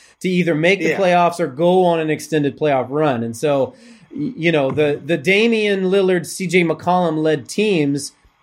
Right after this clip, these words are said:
Speaker 1: have done this historically, but it has not been for this coach. It has not been with this style. Uh, and so we don't know. And it's not been with, with the front office in-, instability and, and now, uh, total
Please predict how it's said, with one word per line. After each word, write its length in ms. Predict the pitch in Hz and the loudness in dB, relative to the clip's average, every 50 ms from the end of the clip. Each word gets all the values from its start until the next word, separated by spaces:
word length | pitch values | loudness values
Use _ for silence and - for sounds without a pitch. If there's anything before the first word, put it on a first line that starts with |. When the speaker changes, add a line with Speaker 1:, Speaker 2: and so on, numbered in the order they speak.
| _ _ _ | _ _ _
Speaker 1:
have 260 | - 156 170 165 143 | 0 0 0 0 -2
done 340 | 127 165 170 190 208 202 175 | -2 0 2 2 2 0 -2
this 260 | 156 160 156 147 - | -2 -2 -2 -4 -2
historically, 920 | - 143 131 - - - 175 190 226 208 143 117 - 120 113 107 107 107 104 - _ _ _ _ - | -4 -4 -4 -4 -6 -4 0 0 2 0 0 -2 -4 -4 -2 -2 -2 -2 -4 -8 _ _ _ _ -14
but 200 | 123 135 185 185 | -2 0 2 2
it 120 | 180 175 160 | 2 0 2
has 200 | 170 175 160 151 | 0 0 0 0
not 280 | 170 175 196 196 151 | 0 0 0 0 0
been 180 | 165 175 170 160 | 0 0 0 0
for 140 | 160 160 147 | -2 -2 -2
this 180 | 147 135 - | -2 -2 -4
coach. 400 | - - - 143 127 131 143 135 | -8 -2 0 2 2 2 0 -2
It 80 | 156 143 | -2 -4
has 120 | 143 135 | -2 -2
not 220 | 156 160 175 165 139 | 0 -2 -2 0 2
been 240 | 151 160 156 156 | 2 4 4 4
with 140 | 143 143 139 | 0 0 0
this 180 | 143 135 123 - - | -2 -4 -4 -4 -8
style. 640 | - - 127 120 120 120 123 131 147 170 170 170 - - _ _ _ _ | -4 0 0 2 2 2 2 2 0 0 -2 -6 -20 -20 _ _ _ _
Uh, 220 | 135 135 135 135 135 139 | -2 0 0 0 0 -2
and 120 | 160 160 | -4 -2
so 140 | - 220 214 | 2 0 0
we 140 | 202 220 233 | 2 0 0
don't 260 | 226 247 247 214 208 | 2 2 2 2 0
know. 220 | 226 262 247 202 | 0 2 0 0
And 180 | - - 226 240 | 0 2 4 4
it's 160 | 240 - 156 | 2 2 2
not 240 | 233 247 247 233 196 | -2 -2 -2 0 0
been 220 | 233 247 247 233 | 2 2 2 2
with, 260 | 233 233 233 - - - - | 2 0 0 -2 -20 -14 -2
with 200 | 185 208 208 208 | -2 -2 0 0
the 80 | 233 | -4
front 280 | - - - 247 233 240 | -4 0 -2 -2 -2 -2
office 520 | 180 202 220 220 214 208 175 - - - - _ - | -2 -2 -2 0 0 0 0 0 -4 -10 -12 _ 0
in-, 220 | 170 170 170 - | 0 0 0 0
instability 760 | 175 180 175 170 175 - 160 135 151 147 135 127 113 117 117 117 | 0 2 2 2 0 -2 -2 0 2 2 2 2 0 2 0 2
and, 160 | 117 120 123 | 2 0 0
and 220 | 135 139 135 135 | 0 -2 0 2
now, 440 | 139 143 139 135 131 131 123 120 123 123 - 127 | 2 2 2 2 2 2 2 0 -2 -4 -6 -4
uh, 380 | 131 120 117 117 110 107 107 110 _ _ _ _ _ _ _ | 0 0 2 2 0 -2 -4 -8 _ _ _ _ _ _ _
total 460 | - - 180 165 156 143 131 117 104 | -2 0 0 2 2 0 -2 -4 -6